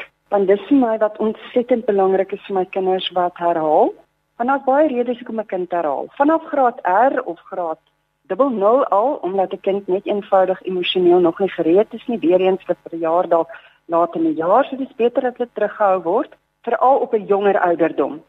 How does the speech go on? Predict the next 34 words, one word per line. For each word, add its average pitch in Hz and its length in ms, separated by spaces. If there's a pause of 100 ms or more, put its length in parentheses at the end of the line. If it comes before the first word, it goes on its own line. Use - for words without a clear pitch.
(240)
Dan 277 180
het 247 180
ek 339 120
my 277 140
kinders 233 640
wat 202 360 (420)
of 254 200
in 220 120
die 226 140
intermediêre 202 1000
of 220 200 (120)
in 185 240
die 175 360 (300)
seniorfase 254 1120 (400)
'n 185 40
graad 196 340
moet 196 160
herhaal. 165 540 (380)
En 220 440 (140)
wat 208 140
dit 240 100
vir - 60
hulle 233 180
baie 220 260
moeiliker 220 520
maak, 160 320
is - 200
as 220 200
hulle 294 100
daai 220 200
gevoel 220 420
van 196 300 (140)
skaamte 196 500
ervaar. - 580